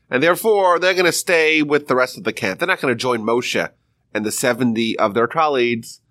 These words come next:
to go make the selection process by the Mishkan.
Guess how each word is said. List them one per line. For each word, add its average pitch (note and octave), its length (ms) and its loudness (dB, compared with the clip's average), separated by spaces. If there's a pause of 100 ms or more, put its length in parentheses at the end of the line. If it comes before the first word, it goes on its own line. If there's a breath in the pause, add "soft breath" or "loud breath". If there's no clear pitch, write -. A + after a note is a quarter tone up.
(280)
to A#2 120 0
go A#2 160 0
make A2 220 -2
the A2+ 80 -2
selection G#2 420 -2
process G2 720 -4 (480)
by G2 240 0
the F#2 400 -4 (180)
Mishkan. D#2+ 460 -2